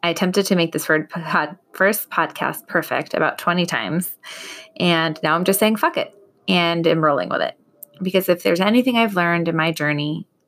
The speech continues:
over the last thirty-five years of life, taking action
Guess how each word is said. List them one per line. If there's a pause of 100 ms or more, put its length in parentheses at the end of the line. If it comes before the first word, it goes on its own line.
(160)
over
the
last
thirty-five
years
of
life, (420)
taking
action